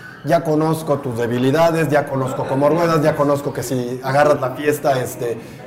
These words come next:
no te voy a soltar hasta el día de mañana y ahí, ahí te vas a quedar. Aquí somos un poco más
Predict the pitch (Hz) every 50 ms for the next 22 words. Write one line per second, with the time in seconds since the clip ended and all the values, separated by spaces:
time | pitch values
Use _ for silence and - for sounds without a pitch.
0 | - - 147 160 - - - 151 156 175 170 143 135 147 131 131 - 160 160 143
1 | 160 143 139 131 - - - 131 131 151 156 156 143 135 127 131 143 147 160 170
2 | 160 147 131 123 120 120 127 139 147 147 143 143 139 147 147 151 147 151 143 135
3 | 135 131 139 - - - - - - - - - - - - - - 160 160 165
4 | 196 196 220 214 208 202 220 208 185 220 - - 202 190 185 190 - -